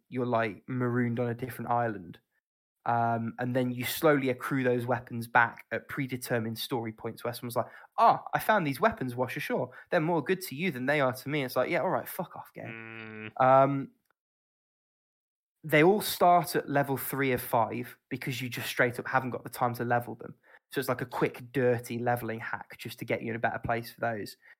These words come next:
Speaker 1: Um, there are no Gadgetron shops. There is no way of buying other weapons with the exception of one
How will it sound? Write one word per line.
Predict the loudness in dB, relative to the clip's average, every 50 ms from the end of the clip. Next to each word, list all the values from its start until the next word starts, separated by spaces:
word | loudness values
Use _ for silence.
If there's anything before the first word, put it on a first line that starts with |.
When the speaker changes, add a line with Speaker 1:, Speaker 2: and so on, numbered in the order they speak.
| _ _ _ _ 0 2
Speaker 1:
Um, | 4 6 6 6 6 4 2 2 0 -2 -4 -6
there | -10 -8 -2 2 2 4 6 6
are | 6 6 6
no | 4 2 0
Gadgetron | 2 2 2 2 0 -2 -8 -8 -8 -8 -6
shops. | -4 -6 -6 -6 -4 -4
There | -2 0 0
is | 0 0
no | 0 0 2
way | 2 2 0 0
of | 0 -2 0 0
buying | 2 2 2 2 0 -2 -2
other | -4 -4 -4
weapons | -4 -6 -6 -6 -6 -10 -10 -8 -8
with | -6 -4
the | -4
exception | -4 -4 -2 -4 -4 -4 -4 -6
of | -4 -4 -4
one | -6 -4 -2 0 2 2 0 -2